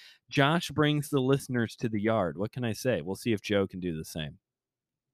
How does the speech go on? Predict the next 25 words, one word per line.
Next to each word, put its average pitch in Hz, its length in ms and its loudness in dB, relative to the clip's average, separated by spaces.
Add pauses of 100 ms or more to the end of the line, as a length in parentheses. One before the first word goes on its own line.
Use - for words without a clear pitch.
(680)
All 113 100 6
right, 110 60 8
well, 131 200 8
enough, 160 320 4 (340)
enough 185 200 4
of 185 60 -8
the 165 160 6
intro. 117 420 6
Let's 123 320 2
get 117 180 2
on 101 180 0
to 104 120 -2
our 95 80 2
topic 90 340 -6
today, 87 420 -6
Daniel 208 440 4
nine 135 360 2
twenty-four. 110 600 -4
So 135 140 -2
here 214 180 -4
was 269 160 -8
my 135 140 -4
assignment 107 520 -4
this 85 200 -10
week. - 240 -12